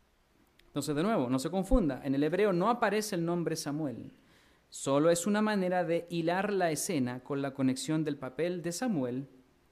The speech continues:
con este espíritu, con este demonio. Versículo diecisiete. "El Eterno te ha hecho como dijo por medio de mí." Si se fijan bien,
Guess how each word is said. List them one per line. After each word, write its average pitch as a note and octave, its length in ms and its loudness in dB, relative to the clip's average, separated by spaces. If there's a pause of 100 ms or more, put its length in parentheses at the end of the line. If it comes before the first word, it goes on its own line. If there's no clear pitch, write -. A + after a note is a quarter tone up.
(380)
con A3+ 240 0
este - 180 -8
espíritu, D3 480 -8 (1160)
con C3 140 -8
este C#3 160 -8
demonio. A#2 420 -4 (720)
Versículo G3+ 380 0
diecisiete. F3+ 600 0 (840)
"El D#3+ 100 0
Eterno A#3 400 4
te G#3 140 2
ha G3+ 120 4
hecho A3 220 2
como G3+ 240 0
dijo G#3 320 0
por F3+ 160 2
medio G3 380 2
de F#3+ 100 0
mí." G3 380 2 (1800)
Si - 140 -14
se C#3 120 -6
fijan G#3+ 280 0
bien, G3 420 2